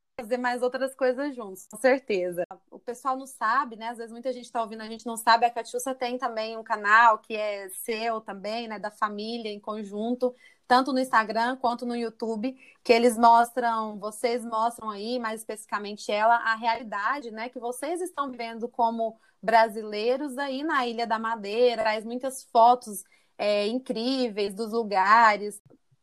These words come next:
curiosidades, fatos sobre a, a cultura. Ah, tô acompanhando tudo, viu? Tá sendo muito bacana. Deixa aí pro pessoal qual que é o, o Instagram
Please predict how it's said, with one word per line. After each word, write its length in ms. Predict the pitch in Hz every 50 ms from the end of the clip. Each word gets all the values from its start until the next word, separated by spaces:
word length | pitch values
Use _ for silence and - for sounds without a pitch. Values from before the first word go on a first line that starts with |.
| _ _ _ _ _ _ _ _
curiosidades, 1300 | - 294 285 262 269 247 247 254 254 190 190 214 208 220 233 247 240 233 214 208 208 - 202 202 185 - - _ _ _
fatos 420 | - 233 220 233 254 247 262 254 -
sobre 360 | - 262 233 233 208 233 240 226
a, 140 | 214 208
a 180 | 208 - 214 202
cultura. 800 | - _ 262 269 262 _ _ 247 240 254 269 269 269 247 247 233 - _ _ _ _ _ _ _ _ -
Ah, 220 | 208 220 226 233
tô 140 | 240 - 254
acompanhando 600 | 254 262 302 311 311 392 381 370 330 320 302 330
tudo, 380 | 320 - 254 247 269 262 302 254
viu? 140 | 233 262 262
Tá 140 | 269 254
sendo 240 | 254 - 262 247 240
muito 200 | 240 247 269 262
bacana. 600 | _ 294 302 302 - 262 233 226 233 254 285 294 - _ _ _ _ _
Deixa 280 | 202 226 254 - - 320
aí 40 | 311
pro 140 | - 330
pessoal 400 | - - 294 277 - - 247 247
qual 300 | 247 - 254 247 269 339
que 200 | - - - 311
é 260 | 285 262 254 254 240 -
o, 600 | - 240 240 240 240 240 240 233 226 220 220 - 220
o 40 | 226
Instagram 800 | 226 220 _ 233 214 220 208 202 190 208 214 220 233 254 285